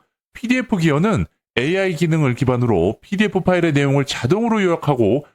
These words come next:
정리해주는 무료 프로그램으로 복잡한 문서도 단 몇 초 만에 핵심만 뽑아서 볼 수 있게 도와줍니다.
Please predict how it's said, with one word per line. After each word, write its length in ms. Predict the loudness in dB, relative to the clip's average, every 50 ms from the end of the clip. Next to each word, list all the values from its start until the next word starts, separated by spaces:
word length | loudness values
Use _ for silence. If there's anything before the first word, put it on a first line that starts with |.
| _ _ _
정리해주는 680 | -4 -2 0 0 2 2 2 2 2 2 2 2 2 2
무료 280 | 2 2 2 0 0
프로그램으로 640 | 0 0 0 0 0 0 2 2 2 2 0 0 0 0
복잡한 440 | 0 0 0 0 -2 0 0 0 0
문서도 480 | 0 0 2 2 2 2 2 0 -2 -2
단 240 | -2 -2 0 2 2
몇 140 | 0 0
초 140 | 0 0 0
만에 480 | 2 2 2 2 2 0 0 -2 -2 -4 -4
핵심만 460 | -4 -2 0 0 0 2 2 2 2
뽑아서 460 | 2 2 2 2 0 0 0 0 0
볼 140 | 0 0 -2
수 140 | 0 0 -2
있게 220 | 0 0 -2 0
도와줍니다. 640 | 0 2 0 0 0 0 2 2 2 0 -2 -4 -8